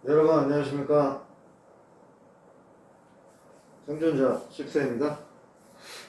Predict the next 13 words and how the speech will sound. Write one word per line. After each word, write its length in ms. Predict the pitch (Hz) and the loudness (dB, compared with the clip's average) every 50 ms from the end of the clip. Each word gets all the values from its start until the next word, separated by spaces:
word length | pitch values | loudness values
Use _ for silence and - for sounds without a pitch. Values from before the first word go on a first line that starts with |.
| - _ - - | -20 _ -20 -10
케어 240 | - - 208 220 220 | -2 4 4 6 6
패널 300 | 214 214 214 202 202 185 | 6 6 6 6 6 4
시작하기에 500 | - 175 196 196 190 - 180 180 170 170 | 4 4 4 4 4 4 4 4 4 6
앞서 420 | 147 135 - - - 143 143 139 131 | 6 4 2 0 -2 -2 0 0 0
새로운 380 | - - 190 202 208 202 185 | 0 2 4 4 4 4 4
소식부터 500 | 180 180 175 - - - - - - 123 | 2 0 -2 -2 -4 -10 -12 -10 -8 -8
전해드리려 640 | 117 120 120 120 123 120 123 123 120 120 117 120 120 | -6 -6 -6 -6 -4 -4 -4 -4 -2 -2 -2 -2 -2
하는데요. 560 | 120 123 127 123 123 120 131 151 180 180 185 180 - - - - - - - - - - - - | -2 -2 -4 -6 -4 -2 2 2 2 2 0 -4 -10 -18 -20 -20 -20 -20 -20 -20 -20 -20 -20 -10
산삼 400 | - 170 190 190 208 196 185 160 | -6 -4 0 2 2 4 4 2
복용 380 | 156 156 160 160 147 131 117 | 2 4 4 2 2 2 0
육 120 | 113 113 - | -4 -6 -8
주차 400 | 156 156 160 - 156 147 139 135 | -8 -10 -8 -4 -4 -2 -2 -2
시점에서 760 | 131 - - 156 160 165 160 156 123 120 131 147 190 208 - | -4 -4 -2 2 4 4 4 4 2 0 -4 -4 -6 -6 -10